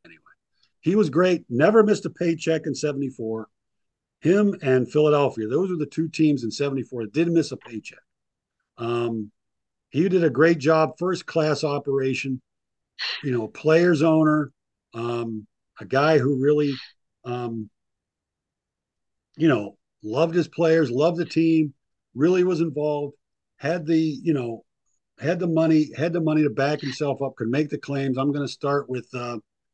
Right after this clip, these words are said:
you know, um, I'm gonna sign Jim Kiick, Larry Csonka, Paul Warfield,"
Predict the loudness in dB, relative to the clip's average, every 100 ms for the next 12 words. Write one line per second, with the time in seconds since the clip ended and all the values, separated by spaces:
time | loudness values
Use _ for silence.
0 | _ -16 -2 0 2 -2 -6 _ _ _
1 | _ -12 -8 -8 -2 2 2 2 -2 0
2 | 0 -4 -8 _ _ _ _ -6 -2 0
3 | -2 0 2 2 0 -8 -2 0 0 0
4 | -2 -2 -8 -8 -4 -2 0 -2 -4 -6
5 | -8